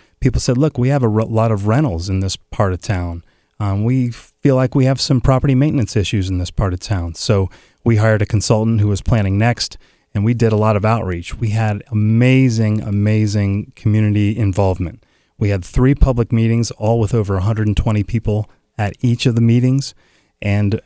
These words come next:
uh, we got a series of recommendations as a result of those meetings. And we haven't just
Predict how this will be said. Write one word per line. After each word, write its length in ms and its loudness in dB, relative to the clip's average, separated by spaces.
uh, 240 -2
we 280 -2
got 200 0
a 60 0
series 400 0
of 140 0
recommendations 920 0
as 160 0
a 40 0
result 320 2
of 80 0
those 200 2
meetings. 500 0
And 240 0
we 100 4
haven't 260 2
just 240 0